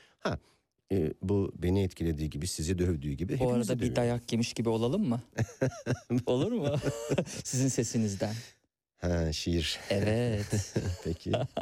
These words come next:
Speaker 2: <laughs> Şimdi, e, madem Cemal Süreyya dedik, e, bu arada lütfen unutmayın diyeceklerinizi.
Speaker 1: Eyvallah,
Speaker 2: Yeri
Speaker 1: rica ederim.
Speaker 2: geldiği için,
Speaker 1: Rica ederim, rica ederim.
Speaker 2: kesmiş gibi olmayayım ne olursunuz. Yine, e, şiirden sonra devam edersiniz ama atlamayayım diye kendime de bir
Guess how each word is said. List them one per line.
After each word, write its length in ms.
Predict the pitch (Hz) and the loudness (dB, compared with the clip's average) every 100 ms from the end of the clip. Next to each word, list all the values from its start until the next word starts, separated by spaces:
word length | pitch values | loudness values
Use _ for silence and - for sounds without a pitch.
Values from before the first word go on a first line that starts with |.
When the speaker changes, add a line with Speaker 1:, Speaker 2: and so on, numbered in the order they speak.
| 110 - - - | -2 -2 -4 -4
Speaker 2:
<laughs> 680 | 208 269 214 175 156 135 | -6 0 2 4 4 2
Şimdi, 320 | - 123 131 139 | 0 0 2 2
e, 680 | 143 - 95 95 95 101 101 | 0 0 2 2 2 0 0
madem 360 | 110 110 107 104 | 2 2 2 2
Cemal 280 | 110 107 104 | 2 2 0
Süreyya 500 | - 104 107 107 104 | 2 2 2 2 0
dedik, 460 | - - - - - | -2 -4 -6 -4 0
e, 360 | 101 104 85 - - - - - - 127 | 0 0 0 -4 -6 -14 -18 -18 -10 0
bu 120 | 131 | 0
arada 140 | 135 | 2
lütfen 340 | 131 151 143 117 | 0 0 -2 2
unutmayın 580 | 123 120 - 104 101 | 2 0 0 2 2
diyeceklerinizi. 680 | 101 95 101 - 107 107 104 | 2 2 0 2 0 0 0
Speaker 1:
Eyvallah, 100 | 107 | 2
Speaker 2:
Yeri 120 | 127 | 2
Speaker 1:
rica 160 | 123 127 | 2 2
ederim. 100 | 123 | 0
Speaker 2:
geldiği 140 | 117 117 | 0 0
için, 140 | 107 | 0
Speaker 1:
Rica 220 | 110 92 78 | 2 2 0
ederim, 260 | 69 69 | 0 -2
rica 100 | - 82 | -2 0
ederim. 100 | - | 0
Speaker 2:
kesmiş 360 | - 117 113 - | 0 0 -2 -6
gibi 200 | - 117 | -2 0
olmayayım 340 | 117 110 110 | 2 2 2
ne 40 | 117 | 2
olursunuz. 500 | 110 - - 120 117 | 2 -2 -4 -2 2
Yine, 260 | 113 113 - | 2 0 -4
e, 160 | - - | -10 -8
şiirden 420 | - 117 113 110 | -2 0 2 2
sonra 300 | 113 113 110 | 0 0 0
devam 300 | 107 113 110 | 2 2 0
edersiniz 360 | 107 110 - 147 | 0 -4 -4 -2
ama 140 | 127 | 0
atlamayayım 540 | 117 - 117 107 104 101 | -2 -2 0 0 0 0
diye 180 | 147 | -2
kendime 400 | 147 117 110 110 | 0 -2 0 0
de 120 | 104 | -2
bir 100 | 120 | -6